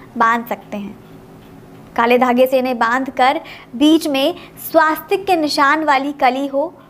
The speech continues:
और इसके आजू बाजू नाम वाली कलियां हों। आपको इन्हें बहुत मजबूती से काले धागे से बांध देना है। अब इसे हाथ में पकड़कर और एक सौ इक्कीस बार एक मंत्र का उच्चारण करना है।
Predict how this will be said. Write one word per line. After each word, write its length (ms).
और 260
इसके 320
आजू 360
बाजू 420
नाम 400
वाली 260
कलियां 400
हों। 160
आपको 360
इन्हें 320
बहुत 280
मजबूती 600
से 160
काले 420
धागे 380
से 200
बांध 400
देना 220
है। 160
अब 160
इसे 240
हाथ 420
में 160
पकड़कर 540
और 220
एक 260
सौ 140
इक्कीस 440
बार 480
एक 180
मंत्र 420
का 220
उच्चारण 600
करना 320
है। 160